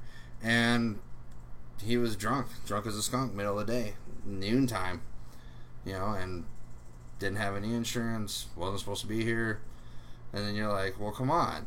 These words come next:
you know, like, why are we entertaining this as the American people?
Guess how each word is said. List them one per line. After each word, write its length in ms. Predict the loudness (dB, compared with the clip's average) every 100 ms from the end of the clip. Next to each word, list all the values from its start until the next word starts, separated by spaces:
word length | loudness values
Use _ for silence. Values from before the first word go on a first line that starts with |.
| -4
you 80 | -2
know, 200 | 0 0
like, 280 | 2 0 -2 -4 -8 -8 -8 -4
why 340 | 0 2 4
are 120 | 6
we 180 | 6 4
entertaining 520 | 2 -2 0 0 0
this 180 | -2 -4
as 80 | -2
the 80 | 0
American 400 | 0 0 0 0
people? 320 | 2 0 0